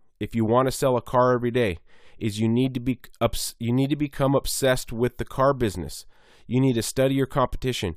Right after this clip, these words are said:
You need to find out how many dealerships are in your, in your town. You need to find out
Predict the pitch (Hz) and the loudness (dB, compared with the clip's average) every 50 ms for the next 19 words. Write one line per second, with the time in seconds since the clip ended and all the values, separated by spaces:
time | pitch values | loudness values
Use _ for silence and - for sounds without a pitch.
0 | - - - 98 117 120 107 107 - 127 127 139 139 123 135 139 135 131 127 113 | -10 -12 -4 0 0 0 0 0 0 2 2 2 2 2 0 0 0 2 0 0
1 | 110 120 127 127 123 - - 113 - - 113 113 110 107 104 98 92 - - 107 | 0 0 0 0 0 -2 -4 -6 -6 -2 -2 0 0 0 0 -2 -4 -4 -4 -2
2 | 110 110 107 98 - - 123 113 110 95 82 - - - - - - - - 101 | -2 0 0 -2 -2 -2 -2 0 0 0 -2 -4 -8 -14 -18 -20 -20 -14 -6 -2
3 | 117 123 123 113 113 104 - - 131 131 135 135 127 131 127 127 120 - - | 2 2 2 2 2 0 2 2 2 4 4 4 4 4 4 4 2 0 -4